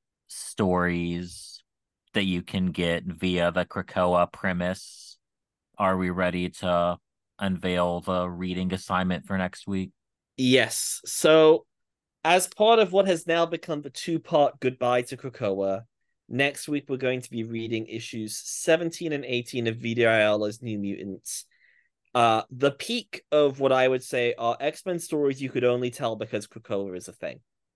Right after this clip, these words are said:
Speaker 2: Like, it's that, and it's stuff that we've already covered,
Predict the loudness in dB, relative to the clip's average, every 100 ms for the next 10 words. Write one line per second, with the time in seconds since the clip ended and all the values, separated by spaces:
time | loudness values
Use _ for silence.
0 | _ 0 0 0 -2 0 2 2 0 -4
1 | -2 -4 -6 -18 -18 _ -14 0 2 2
2 | -4 -4 0 0 0 -4 -2 -2 0 0
3 | 0